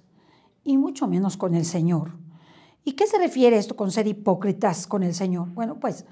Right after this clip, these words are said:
decir que trabajamos para el Señor y trabajar para nosotros mismos. Decir que somos buenos y no somos buenos, somos malos, porque pensamos mal de los demás, hablamos mal de los demás, criticamos a los demás.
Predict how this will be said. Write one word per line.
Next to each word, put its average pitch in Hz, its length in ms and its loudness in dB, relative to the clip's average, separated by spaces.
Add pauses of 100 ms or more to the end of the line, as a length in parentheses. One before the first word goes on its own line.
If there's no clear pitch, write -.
(560)
decir 226 200 -2
que 269 100 2
trabajamos 240 420 0
para 226 180 0
el 226 80 -2
Señor 247 320 0
y 370 60 -2
trabajar 214 380 -2
para 202 180 0
nosotros 185 440 -4
mismos. 226 520 -4 (680)
Decir 311 720 6
que 254 840 6
somos 262 340 0
buenos 277 500 4 (120)
y 214 140 -6
no 233 260 -4
somos 226 360 2
buenos, 254 260 0
somos 220 240 0
malos, 233 720 6 (480)
porque 254 240 4
pensamos 247 380 6
mal 247 160 6
de 220 100 6
los 208 160 4
demás, 269 440 6
hablamos 233 360 6
mal 220 160 4
de 214 80 2
los 202 180 2
demás, 226 400 6
criticamos 240 540 0
a 220 80 6
los 202 180 2
demás. 254 400 6